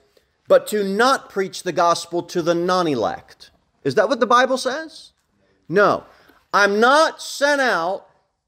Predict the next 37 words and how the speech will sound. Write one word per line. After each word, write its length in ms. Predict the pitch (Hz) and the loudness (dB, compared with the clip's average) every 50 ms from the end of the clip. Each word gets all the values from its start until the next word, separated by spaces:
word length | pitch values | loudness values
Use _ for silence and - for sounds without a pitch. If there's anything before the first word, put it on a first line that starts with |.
| _ _ _ _ _ _ | _ _ _ _ _ _
to 100 | - 190 | -6 -4
knock 320 | 185 208 226 277 277 - 269 | 2 4 4 4 4 4 2
on 200 | 277 277 269 247 | 2 2 4 4
doors, 420 | 214 196 185 190 196 202 208 - | 4 4 4 4 4 2 2 2
to 80 | - 165 | -2 -6
preach 340 | - - 254 294 262 - 277 | -2 0 0 0 0 0 0
on 120 | 269 269 | 0 0
the 80 | 269 247 | -2 -4
street, 500 | - - - 175 170 170 175 196 196 - | -6 -8 -6 -4 -2 0 0 0 -2 -4
to 120 | - 143 | -6 -2
hand 280 | 156 214 262 277 269 262 | 0 2 2 4 4 4
out 220 | 262 262 254 254 | 4 4 0 -2
tracts, 480 | - - - 160 170 180 202 - - - | -8 -6 -4 -4 -2 -4 -4 -6 -8 -14
to 80 | 143 | -8
hold 260 | 135 202 254 294 240 | -4 -4 -4 -4 -4
scripture 460 | - - - 240 226 - - - 180 160 | -10 -6 0 0 0 0 -2 -8 -8 -6
signs, 480 | - - 143 135 139 151 185 208 - | -4 -2 -2 -2 -2 -2 -4 -4 -4
to 100 | - 170 | -6 -6
do 160 | 156 220 262 | -4 -2 0
one-on-one 600 | 254 226 254 269 269 262 262 254 240 240 240 226 | 2 2 2 4 4 4 2 2 2 2 0 0
conversations, 1080 | 220 - 214 214 220 214 185 202 190 - - 190 175 160 147 - - 151 165 180 175 - _ _ _ _ | -2 -4 -2 -2 -2 0 0 -2 -4 -2 -2 -2 -2 -2 -4 -6 -10 -8 -8 -8 -10 -14 _ _ _ _
to 120 | - 196 180 | 0 0 0
baptize 800 | 147 131 - 294 320 311 302 - - - 170 147 131 120 104 | 0 2 2 2 2 2 -2 -4 -10 -6 -4 -4 -4 -4 -6
anybody. 680 | 123 113 101 95 90 - 85 78 - 104 143 202 202 _ _ _ _ _ _ _ _ - | -8 -10 -12 -12 -14 -14 -16 -14 -12 -12 -12 -12 -12 _ _ _ _ _ _ _ _ -8
We 200 | - 180 240 247 | 0 2 6 6
are 120 | 226 196 180 | 6 4 4
called 540 | - - - 226 269 285 285 294 285 269 247 | 0 -4 0 2 4 4 4 4 4 4 4
as 120 | 226 165 | 2 0
believers 600 | 151 151 185 180 196 220 240 208 202 220 202 - - | 0 -8 -8 -4 -2 -2 -2 -2 -4 -4 -4 -4 -8
to 100 | - 151 | -14 -14
preach 500 | - _ - 240 285 269 220 - - - | -14 _ -6 -4 -4 -4 -6 -8 -4 0
the 100 | 233 220 | 2 4
gospel. 600 | 165 214 196 165 - - - - - 113 - - - | 4 4 2 2 0 -4 -14 -14 -14 -14 -14 -12 -12
Well, 140 | 135 165 | -12 -12
some 300 | 143 - - 220 226 226 | -10 -6 -4 -4 -4 -2
are 80 | 233 220 | -2 -4
blind. 600 | 170 170 185 190 180 165 139 107 95 87 85 80 | -4 -2 0 2 2 2 2 0 -2 -4 -10 -18